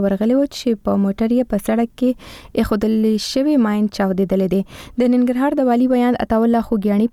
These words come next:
پرون مشال ریډیو ته ویلي، زړور زاهد لومړی په چاودنه کې سخت زخمي شوی و چې وروسته یې ساه ورکړه. نن له ګڼو نورو هیوادونو سره یو ځای په ځینو قبایلي سیمو ټول افغانستان کې لوی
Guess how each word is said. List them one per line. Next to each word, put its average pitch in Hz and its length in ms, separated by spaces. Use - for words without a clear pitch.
پرون 220 220
مشال 208 340
ریډیو 208 320
ته 202 160
ویلي، 226 240
زړور 208 420
زاهد 208 320
لومړی 208 320
په - 100
چاودنه 208 400
کې 214 80
سخت 247 340
زخمي 196 300
شوی 254 160
و 311 160
چې - 500
وروسته 226 400
یې - 800
ساه 190 180
ورکړه. 190 520
نن 302 200
له 285 160
ګڼو 330 300
نورو 320 240
هیوادونو 254 480
سره 269 200
یو 233 220
ځای 247 260
په 233 160
ځینو 247 240
قبایلي 196 320
سیمو 269 240
ټول 233 160
افغانستان 202 580
کې 240 220
لوی 208 160